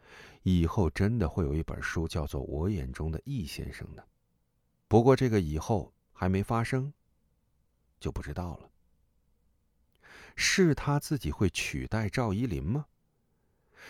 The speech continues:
这样的想法，石简一秒钟就否定了。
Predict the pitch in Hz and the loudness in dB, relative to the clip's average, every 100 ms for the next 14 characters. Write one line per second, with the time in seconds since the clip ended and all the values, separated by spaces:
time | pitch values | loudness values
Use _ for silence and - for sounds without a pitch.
0 | - - 165 147 117 101 90 107 95 73 | -10 8 8 10 6 4 2 4 2 0
1 | - - - 95 92 71 - 147 131 76 | -4 -4 2 2 4 0 0 0 0 0
2 | 67 64 95 113 - 64 - - - - | -2 -2 -2 -2 -4 -8 -10 -14 -14 -14
3 | - | -18